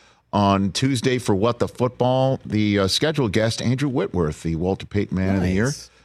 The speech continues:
Speaker 1: um, slated to be in studio for them. We'll see, uh, we'll, we'll see Andrew Whitworth on their radar screen. And, um, Amy Trask following up last week's conversation involving Brock Purdy,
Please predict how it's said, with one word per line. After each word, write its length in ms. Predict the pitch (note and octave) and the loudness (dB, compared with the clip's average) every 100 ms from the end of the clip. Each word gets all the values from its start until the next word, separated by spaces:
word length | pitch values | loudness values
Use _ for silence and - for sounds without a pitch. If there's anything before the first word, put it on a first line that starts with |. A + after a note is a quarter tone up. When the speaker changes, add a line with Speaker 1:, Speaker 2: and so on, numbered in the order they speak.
| _ | _
Speaker 1:
um, 340 | - F#2+ F#2+ F2+ | 0 4 4 2
slated 340 | - A2+ A#2+ | 0 0 0
to 60 | G#2 | 0
be 120 | B2 | 0
in 60 | B2 | -2
studio 380 | - C#3+ F#3+ D#2 | -2 -2 0 -2
for 140 | - | -2
them. 300 | D#2 F2+ B2+ | -2 -2 -2
We'll 100 | E2+ | -6
see, 300 | - F#2+ F#2 | -2 0 2
uh, 340 | F#2 F2+ F2+ F2 | 4 4 2 0
we'll, 160 | C2+ F#2+ | -2 -2
we'll 200 | F2+ F#2 | 0 -2
see 220 | - G2 | 0 0
Andrew 260 | G2 G2 F#2 | 2 0 0
Whitworth 520 | F2+ - F#2+ G2+ - - | -2 0 0 0 -2 -2
on 180 | F#2 F2+ | 0 2
their 160 | F2 | 2
radar 380 | E2+ G2 F#2 F2 | 2 2 2 0
screen. 320 | - G2+ G2+ - - _ _ - | -2 -2 -4 -6 -20 _ _ -6
And, 320 | F2+ F2+ F#2 | -2 0 0
um, 320 | F#2 F2+ F2 - | 2 2 0 -2
Amy 240 | G2+ G2 | -2 -2
Trask 440 | - G2+ F#2+ - | 0 2 2 0
following 500 | - A2 G#2 G2+ G2 | -2 0 2 2 2
up 200 | F#2+ G#2 - _ _ _ _ _ _ _ _ _ _ _ _ _ _ | 0 -2 -4 _ _ _ _ _ _ _ _ _ _ _ _ _ _
last 340 | F#2 G2 G2 - | 0 0 0 -2
week's 320 | G2 - - | -2 -4 -6
conversation 840 | G#2+ G#2 F2+ - G#2+ G#2+ - A#2+ | -2 0 0 0 0 0 0 -2
involving 560 | G2+ G2+ G2+ G2 G2 F2+ | 0 0 0 0 -2 0
Brock 280 | G#2 G#2 - | 0 -2 -4
Purdy, 300 | C#3 A2 | -4 -4